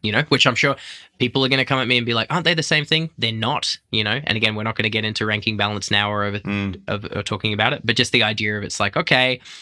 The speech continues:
Speaker 1: if there are things in a system that where if you just let them run to their extreme, things would be less fun, or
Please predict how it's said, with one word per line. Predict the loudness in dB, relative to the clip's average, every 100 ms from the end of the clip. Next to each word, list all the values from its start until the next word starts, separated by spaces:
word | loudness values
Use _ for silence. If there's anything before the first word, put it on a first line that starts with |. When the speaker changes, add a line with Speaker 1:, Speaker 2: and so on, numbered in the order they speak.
| -20 _ _ -2
Speaker 1:
if | 0 2
there | 2 4
are | 2 -2 -6 -20 -20 _ _
things | 2 4 4 2
in |
a | 2
system | 0 0 0 2 0 -4 -10
that | -4 -2
where | 2 2 4
if | 0 0
you | 0
just | 0 0
let | 0 0 0
them | 0
run | 0 0
to | 0
their | 0
extreme, | 0 0 0 0 -4 -8 -20 -4
things | -4 -2
would | -2
be | -2 -2
less | -2 -2
fun, | 4 4 4 -2 -8 _ _ _
or | -6 -4